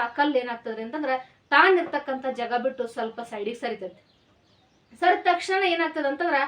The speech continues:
ಆ ಕಲ್ಲಿನ ಕೆಳಗ ಒಂದು ದೊಡ್ಡ ಬಂಗಾರದ ತಟ್ಟೆ, ಆ ತಟ್ಟೆ ತುಂಬಾ ಬಂಗಾರದ ನಾಣ್ಯಗಳಿರ್ತಾವ. ಆ ನಾಣ್ಯಗಳು ನೋಡಿರ್ತಕ್ಕಂಥ ಎಲ್ಲಿ, ಅಲ್ಲಿ ಸೇರಿರ್ತಕ್ಕಂಥ ಎಲ್ಲಾ ಜನ ಏನ್ ಮಾಡ್ತಾರ ಅಂತಂದ್ರ,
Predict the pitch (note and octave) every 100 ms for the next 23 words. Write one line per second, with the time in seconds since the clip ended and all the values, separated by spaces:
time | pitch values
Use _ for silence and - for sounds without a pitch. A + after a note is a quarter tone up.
0 | - - - - C#4+ F#4 G4+ D#4+ D4 D#4+
1 | D#4 C#4+ B3+ C4 B3+ B3 - - C4+ D4
2 | B3 C#4+ D4 F#4+ D4+ C4+ C4 C#4 C4+ C4
3 | C4 C4+ A3+ A#3+ - B3 D4 D4 D4 G4+
4 | G4+ F#4+ G4+ G#4+ A4 A4+ C#4 B3+ C4+ B3
5 | G#3 G#3 G#3 F#3+ F#3 - G3+ - _ _
6 | _ - G4+ G4+ G4 G#4+ G#4 G#4 E4+ E4+
7 | G4+ F#4+ F4+ F4+ F4+ F4+ C#4+ A#3+ D#4+ F4+
8 | D4+ B3 F4+ A4 F4+ F4+ E4+ F#4 F4 F4
9 | D#4 D4 E4+ E4+ E4+ D#4+ E4 E4+ D#4+ D#4+
10 | D#4 D#4 F4